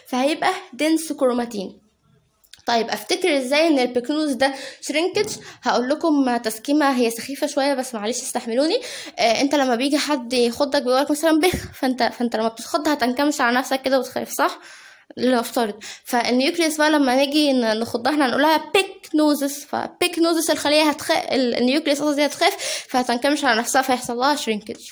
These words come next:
ما علينا، ان شاء الله تفتكروها يعني. طيب تاني حاجه بتحصل في النيوكليوس هي الكاريوريسيس، وفي الكاريوريسيس النيوكليوس بتبدا ان هي تتكسر. كاريو اصلًا يعني نيوكليوس، وريكسس دي معناها تكسير، فبالتالي هيحصل ايه؟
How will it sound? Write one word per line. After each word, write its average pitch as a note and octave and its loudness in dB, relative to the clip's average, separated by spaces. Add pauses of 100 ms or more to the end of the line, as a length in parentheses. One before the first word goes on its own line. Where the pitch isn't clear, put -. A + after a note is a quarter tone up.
(400)
ما - 0
علينا، G#3 2
ان A3+ -2
شاء A#3+ -2
الله B3+ 0
تفتكروها A#3+ -2
يعني. F#3+ -8 (320)
طيب F#3+ -2
تاني E4+ 2
حاجه G4+ 0
بتحصل G4+ -2
في F4 -2
النيوكليوس G#4+ 2
هي F#4 2
الكاريوريسيس، D4+ 0 (200)
وفي A#3+ -2
الكاريوريسيس C#4+ 2 (360)
النيوكليوس F4+ 2
بتبدا D#4+ 0
ان D#4+ 2
هي F4+ 2
تتكسر. E4 0 (260)
كاريو E4+ 4
اصلًا G#4 2 (100)
يعني G4 2
نيوكليوس، B3 2 (360)
وريكسس B3+ 2
دي D#4+ 2
معناها F#4 4
تكسير، D4+ -2
فبالتالي A#3+ -2
هيحصل E4+ 0
ايه؟ F4 0